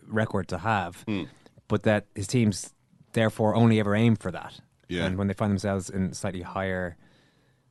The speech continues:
Speaker 1: uh, areas of the league table, as they did at the start of this calendar year,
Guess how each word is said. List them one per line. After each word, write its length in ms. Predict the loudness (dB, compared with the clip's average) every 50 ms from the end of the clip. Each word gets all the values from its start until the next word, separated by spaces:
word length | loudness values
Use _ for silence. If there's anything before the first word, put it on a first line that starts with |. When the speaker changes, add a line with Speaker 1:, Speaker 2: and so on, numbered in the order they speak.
| _ _ _ _ _ _ -20 -18
Speaker 1:
uh, 180 | -16 -14 -14 -12
areas 380 | -8 -6 -4 -4 -4 -6 -6 -8
of 100 | -8 -8
the 80 | -8 -10
league 240 | -8 -6 -6 -4
table, 180 | -4 -4 -4 0
as 120 | 0 0 0
they 100 | 0 -2
did 260 | 0 0 0 0 -2
at 60 | -4 -6
the 60 | -8
start 200 | -6 -4 -4 -4 -4
of 40 |
this 120 | -6 -8 -6
calendar 320 | -4 -4 -4 -2 -4 -4
year, 460 | -4 -2 0 0 0 0 -2 -4 -8